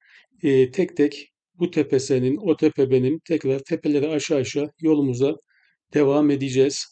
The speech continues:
orta vadede. Kısa vadede en kötü yüz otuz yedi, yüz otuz sekiz bizi bekliyor,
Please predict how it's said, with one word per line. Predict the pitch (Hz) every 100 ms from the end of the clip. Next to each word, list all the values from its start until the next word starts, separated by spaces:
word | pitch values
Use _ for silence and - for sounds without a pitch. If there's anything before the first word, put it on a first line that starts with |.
| -
orta | 139 139 - 151 131
vadede. | 135 123 123 120 - _ _ _
Kısa | 202 202 165
vadede | 135 123 127 147 180 - _ _ _ _ _ _ _ _ _ _ _ _ -
en | 190 185
kötü | 151 135 131 165 170 _ _ _ _ _ _ -
yüz | 165 156
otuz | 139 - 147 135
yedi, | 139 135
yüz | 131 147 143
otuz | 139 -
sekiz | - 139 143 127 - - -
bizi | 139 135 147
bekliyor, | 143 147 151 147 165